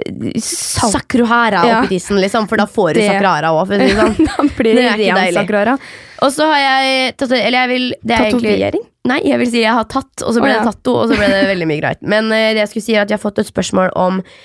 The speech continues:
Speaker 2: hvordan kan jeg utforske med meg selv hva jeg synes er digg. Jeg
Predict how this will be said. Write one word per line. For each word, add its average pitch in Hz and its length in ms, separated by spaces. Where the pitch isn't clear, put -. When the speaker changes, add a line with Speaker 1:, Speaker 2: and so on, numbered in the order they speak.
Speaker 2:
hvordan 220 640
kan 214 240
jeg 226 240
utforske 196 440
med 196 100
meg 214 100
selv 208 280
hva 180 220
jeg 220 140
synes 190 240
er 214 60
digg. 214 340
Jeg 220 220